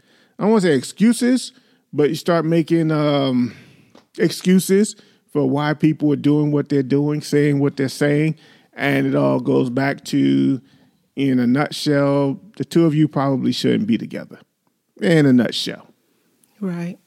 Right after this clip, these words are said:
Speaker 2: And, and God will show you. God sends signs, um, and signals,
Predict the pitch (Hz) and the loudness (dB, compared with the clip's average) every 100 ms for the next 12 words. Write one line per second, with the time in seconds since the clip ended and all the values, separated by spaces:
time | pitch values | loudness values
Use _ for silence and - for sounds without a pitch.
0 | - 202 - 208 208 226 240 196 - 175 | -2 -2 0 0 2 2 2 0 -2 -2
1 | 156 151 165 175 175 180 190 - 185 175 | -2 -2 -4 -4 -2 -2 -2 -4 -2 0
2 | 165 - - - _ _ _ - - 175 | -2 -4 -10 -12 _ _ _ -8 -2 0
3 | 165 165 165 165 175 - - - - 156 | 0 0 -2 -2 -4 -6 -12 -14 -12 -6
4 | 160 151 147 147 156 170 _ _ _ _ | -4 -4 -4 -6 -6 -10 _ _ _ _
5 | - 151 143 139 123 - - 185 175 160 | -6 -6 -4 -8 -8 -4 0 0 0 0
6 | 165 170 165 - - | 0 -2 -4 -8 -12